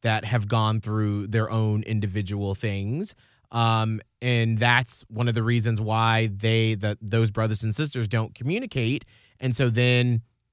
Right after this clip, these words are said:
you bring that down to the next generation, us,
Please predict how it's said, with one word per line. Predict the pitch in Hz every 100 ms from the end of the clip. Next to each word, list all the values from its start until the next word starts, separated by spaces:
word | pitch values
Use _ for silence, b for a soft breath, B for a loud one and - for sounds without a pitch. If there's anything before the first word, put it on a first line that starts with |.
| _ _
you | 120
bring | 113 131 131
that | 131 127
down | 127 127 123
to | 127
the | 123
next | 170 -
generation, | 139 123 117 117 - 117 104
us, | 151 220 120 143 -